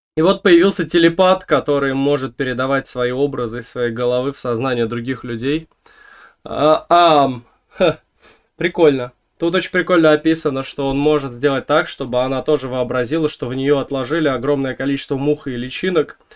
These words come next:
и во все отверстия её тела, и так далее, так далее, так далее. При этом для того, чтобы, собственно, получить этот образ, ему пришлось самому просмотреть кучу подобных материалов и видео. <laughs>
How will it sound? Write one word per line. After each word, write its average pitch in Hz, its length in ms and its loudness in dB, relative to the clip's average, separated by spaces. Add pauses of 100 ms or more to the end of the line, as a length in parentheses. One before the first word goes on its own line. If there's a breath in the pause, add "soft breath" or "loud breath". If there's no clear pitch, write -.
(360 loud breath)
и 139 80 -4
во 135 160 0
все - 160 0
отверстия 135 480 0
её 131 100 -2
тела, 175 360 2
и 127 80 0
так 127 200 -4
далее, 131 240 2
так 123 180 -6
далее, 120 260 0
так 117 200 -6
далее. 113 340 -6 (460 loud breath)
При 160 160 4
этом 165 240 2
для 139 100 -4
того, 147 280 4
чтобы, 139 580 0
собственно, 139 380 -4
получить 147 420 -4
этот 135 240 -2
образ, 175 320 0
ему 139 180 0
пришлось 151 320 0
самому 160 320 4
просмотреть 139 520 0
кучу 139 340 -6
подобных 123 480 -2
материалов 131 540 -4
и 135 40 -2
видео. 120 460 -2
<laughs> 160 1120 2